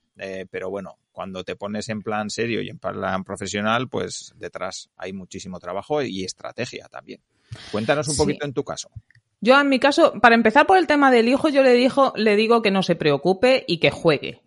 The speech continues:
Speaker 2: o sea, que trastee. Y esto es importante porque luego los niños ven cosas en internet, se piensan que es el mundo real y no es el mundo real. O sea, no tenemos que darle tanta importancia a eso. A nivel profesional, pues requiere mucho tiempo,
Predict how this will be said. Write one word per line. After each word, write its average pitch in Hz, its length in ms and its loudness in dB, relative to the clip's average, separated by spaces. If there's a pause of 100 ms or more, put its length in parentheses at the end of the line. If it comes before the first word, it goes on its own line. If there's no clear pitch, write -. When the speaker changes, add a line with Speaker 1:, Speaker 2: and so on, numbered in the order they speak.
Speaker 2:
o - 40 -20
sea, 131 180 -8
que 165 140 0
trastee. 143 540 0
Y 147 140 0
esto 226 260 4
es 247 100 6
importante 220 640 4
porque 190 280 0
luego 202 320 4
los 226 240 2
niños 165 400 2
ven 196 240 4
cosas 180 440 2
en 175 120 4
internet, 165 520 2
se 233 140 2
piensan 190 340 4
que 175 60 4
es 170 60 4
el 160 100 2
mundo 165 280 -2
real 202 400 -2
y 180 120 -6
no 165 140 -2
es 165 120 -4
el 147 80 -2
mundo 143 280 -2
real. - 400 -10
O - 60 -6
sea, 147 180 0
no 180 160 4
tenemos 220 260 4
que 208 100 0
darle 190 200 2
tanta 180 200 2
importancia 151 500 -4
a - 40 -4
eso. - 260 -12 (460)
A 226 100 10
nivel 240 380 8
profesional, 247 720 4
pues 180 140 6
requiere 185 580 2 (180)
mucho 208 460 8
tiempo, 139 640 0